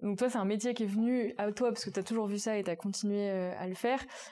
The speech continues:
mais, euh, t'as quand même, euh, acquis un savoir-faire manuel, et cetera. Qu'est-ce que tu ressens par rapport à ça ? Qu'est-ce que ça t'apporte ? Pourquoi t'es resté là-dedans et t'as pas voulu faire autre chose ?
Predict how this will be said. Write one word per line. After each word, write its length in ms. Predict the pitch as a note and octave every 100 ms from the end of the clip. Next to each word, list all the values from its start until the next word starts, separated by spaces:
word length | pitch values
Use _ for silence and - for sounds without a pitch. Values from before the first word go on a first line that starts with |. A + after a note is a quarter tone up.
| -
mais, 240 | G3+ G3
euh, 440 | F#3 F3+ F3+ F3+ F3+
t'as 120 | F#3+
quand 100 | F#3
même, 160 | G3 F#3+
euh, 200 | F#3 F3+
acquis 380 | - G3 - A3+
un 240 | G#3 F#3+ F#3
savoir-faire 400 | G3 F#3+ F3+ F#3+
manuel, 280 | F#3 G3
et 60 | F#3
cetera. 400 | F3+ F#3 F#3+ B3
Qu'est-ce 220 | A#3 G3+
que 420 | - G#3+ G3+ G3 G3 - - _
tu 500 | - - F#3+ F#3 F#3 - _
ressens 340 | G3+ G3+ G3 G#3+
par 140 | G#3+
rapport 260 | F#3 F#3 F#3+
à 80 | F#3
ça ? 220 | A3 A3+
Qu'est-ce 200 | A3 F#3
que 280 | F#3+ F#3 F3+
ça 180 | F3+
t'apporte ? 580 | F3 G#3 G#3 B3 B3+ - -
Pourquoi 280 | - -
t'es 200 | A3+ A3
resté 360 | G3 G3+ G3 A3
là-dedans 400 | G3 F3+ G#3+ A3+
et 280 | G#3+ F#3+ F#3
t'as 100 | F#3
pas 140 | F3+ F#3
voulu 240 | F#3 F#3+
faire 200 | F#3 F#3
autre 160 | F#3 A3
chose ? 340 | A#3 A3+ G#3+